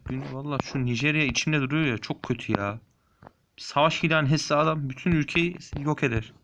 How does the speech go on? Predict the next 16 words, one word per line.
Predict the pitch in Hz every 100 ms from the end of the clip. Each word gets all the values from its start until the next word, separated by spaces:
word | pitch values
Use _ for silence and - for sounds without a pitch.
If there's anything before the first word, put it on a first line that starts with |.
| _ _ _ _ _ _ _ -
Yani | 127
yok | 143 165
etmek | - 208
değil | 269 269
de |
parçalar | 139 208 202 196 - -
aslında. | - - 117 104 - - _ _ - _ _ _ - - -
Şimdi | 131 120
şu | - - - 151
ordu, | 160 131 135 135 156 156 156 156 - _ -
benim | 127 127
bir | 127
ordum | 123 127 123
vardı | 113 117 120
ya. | 117 113 - - _ - - - - _ _ _ _ - - -
Dayı, | 131